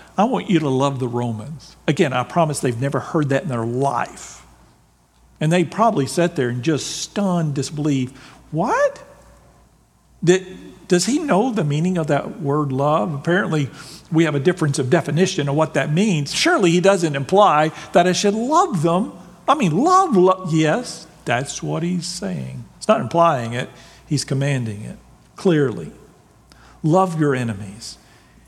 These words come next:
and pray for those who persecute you. So I would like to add to what I said last week to Vladimir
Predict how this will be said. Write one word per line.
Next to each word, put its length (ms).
and 220
pray 300
for 160
those 380
who 80
persecute 680
you. 140
So 200
I 60
would 200
like 260
to 120
add 280
to 80
what 180
I 80
said 300
last 360
week 280
to 500
Vladimir 600